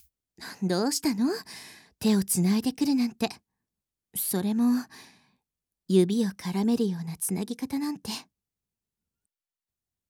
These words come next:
少しでもくっついていたいって。<laughs> 可愛いこと言うね。求められるのは嬉しいっ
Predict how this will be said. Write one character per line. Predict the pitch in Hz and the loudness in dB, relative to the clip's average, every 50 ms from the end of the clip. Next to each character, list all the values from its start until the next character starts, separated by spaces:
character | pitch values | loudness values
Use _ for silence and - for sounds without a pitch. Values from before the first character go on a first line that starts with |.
| _ _ _ _ - - - - - - | _ _ _ _ -16 -14 -14 -12 -8 -4
少 | 269 320 | -2 -2
し | - - - | -2 -2 -2
で | 339 285 | -2 -4
も | 226 202 | -4 -6
く | - _ - - | -12 _ -16 -20
っ | - _ | -20 _
つ | - - - 320 | -10 -6 -2 -2
い | 392 427 | -2 -2
て | - - | -2 -4
い | 233 202 | -6 -6
た | - - 226 233 | -6 -10 -10 -10
い | 233 226 | -10 -12
っ | - _ _ - | -16 _ _ -18
て。 | - 196 - - - - - - - _ _ _ _ _ _ _ _ _ _ _ _ _ - | -18 -18 -18 -18 -20 -20 -20 -20 -20 _ _ _ _ _ _ _ _ _ _ _ _ _ -14
<laughs> | - - - - - - - - _ - 480 415 - - - _ _ _ _ _ _ _ _ _ _ _ - - 508 523 - - - - - - - - - - - _ | -12 -12 -12 -12 -14 -18 -20 -10 _ 2 2 2 2 -2 -20 _ _ _ _ _ _ _ _ _ _ _ -14 -10 -10 -8 -8 -10 -12 -12 -14 -16 -20 -20 -20 -20 -10 _
可 | - 226 214 196 202 | 4 6 6 6 6
愛 | 208 214 214 214 | 4 2 2 0
い | 220 | -2
こ | - 196 185 | -4 -6 -6
と | - 185 | -6 -6
言 | 170 196 208 247 277 | -2 0 0 2 0
う | 277 | 0
ね。 | 294 302 339 392 - - - _ _ _ _ _ _ _ _ _ _ _ _ _ _ _ _ _ _ _ _ _ _ _ _ _ - | -2 -6 -6 -6 -8 -10 -12 _ _ _ _ _ _ _ _ _ _ _ _ _ _ _ _ _ _ _ _ _ _ _ _ _ 0
求 | 202 196 196 233 254 | 0 0 2 2 0
め | 262 294 302 | 2 2 2
ら | 311 311 | 0 2
れ | 320 339 339 | 2 2 2
る | 330 302 | 2 2
の | 269 233 | 2 0
は | 220 208 | 0 0
嬉 | 202 208 214 247 247 - | 0 0 0 0 0 0
し | - 339 320 277 285 | 0 0 0 0 -2
い | |
っ | 320 | -4